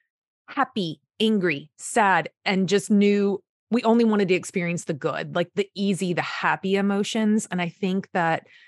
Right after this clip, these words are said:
I can reflect on even, like, the dynamic I had growing up, right? It was, we wanted to keep things happy, like, we didn't really, you know, we brushed a lot under the rug,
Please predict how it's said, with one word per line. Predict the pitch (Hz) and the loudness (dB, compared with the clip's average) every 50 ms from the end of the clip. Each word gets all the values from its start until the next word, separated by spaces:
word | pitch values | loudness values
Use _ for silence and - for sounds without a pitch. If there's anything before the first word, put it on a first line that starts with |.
| _ _ _ _ _ _ - | _ _ _ _ _ _ -6
I | 190 | -4
can | - - 214 190 180 190 - | 0 2 2 2 2 0 -2
reflect | 190 202 - - 196 185 175 - - | -4 -4 -2 0 0 -2 0 0 0
on | 190 175 175 170 175 - | 0 2 2 0 -2 -2
even, | - 202 180 190 180 | -2 -2 0 0 0
like, | 170 170 156 | 0 -2 -2
the | - 175 | -2 -4
dynamic | 180 170 170 170 175 170 170 160 | -2 -2 -2 -2 -4 -4 -4 -4
I | 165 160 | -2 -4
had | 165 165 180 170 160 | -2 0 -2 -2 -2
growing | - 175 170 160 165 156 151 165 | -2 -2 0 0 0 -2 -2 -2
up, | 170 165 151 147 - - | 0 0 0 -2 -2 -2
right? | 165 160 165 165 - | 0 0 0 -2 -2
It | 175 170 | -4 -2
was, | 170 170 165 165 165 160 - - - _ _ _ _ _ | 0 0 0 0 -2 -6 -10 -14 -16 _ _ _ _ _
we | - 220 208 233 | -4 -2 0 2
wanted | 202 214 233 233 240 190 | 2 2 2 2 2 0
to | 202 | -2
keep | - - 214 - _ | -4 -6 -8 -6 _
things | - 208 190 185 185 180 180 185 175 - - _ _ _ _ - | 0 0 0 0 0 -2 -4 -6 -6 -10 -14 _ _ _ _ -2
happy, | 330 311 311 - 294 285 285 277 277 277 | -2 -2 0 0 0 2 2 2 2 2
like, | 220 196 - | 2 0 0
we | 226 220 | 0 0
didn't | 226 247 233 | 0 0 0
really, | 208 220 220 214 202 185 175 - | 0 0 0 0 0 -2 -4 -2
you | 196 208 | -2 0
know, | 185 185 | 0 2
we | 214 214 | 0 0
brushed | 175 247 254 247 - - | 2 2 0 0 0 0
a | 226 | 0
lot | 196 190 185 180 | 2 2 2 2
under | 175 165 170 | 2 0 0
the | 170 156 | -2 -2
rug, | 143 151 165 160 139 127 135 139 165 | 0 0 2 2 2 2 0 -2 -4